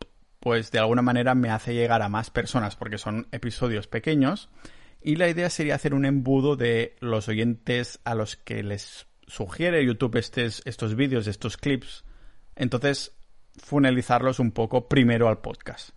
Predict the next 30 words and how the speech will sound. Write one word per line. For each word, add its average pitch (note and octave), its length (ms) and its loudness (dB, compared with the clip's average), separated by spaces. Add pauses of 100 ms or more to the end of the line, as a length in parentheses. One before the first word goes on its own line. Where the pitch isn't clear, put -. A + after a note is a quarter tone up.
Esta - 220 -12
es - 80 -12
la G2+ 100 -4
idea. - 260 -12 (320)
Llevarlos B2+ 400 6
al G#2 140 0
podcast, - 500 -12
ganar A2+ 280 4
audiencia A2+ 680 4 (340)
fiel B2 260 -2
de G#2+ 80 0
podcast. - 480 -6 (320)
Esa D3 200 4
vendría E3+ 260 4
a D#3 40 2
ser D#3 140 0
un C#3+ 120 4
poco D3 280 4
la, G#2 260 2 (1080)
la, G2 580 -2 (240)
la B2+ 180 6
idea. G2 300 0 (160)
Es D3 100 -2
un G3 100 0
experimento D3 540 2
aún, D#3 240 4
pero A2+ 240 0
miraremos A#2 500 2
cómo A#2+ 220 2
va G#2+ 180 4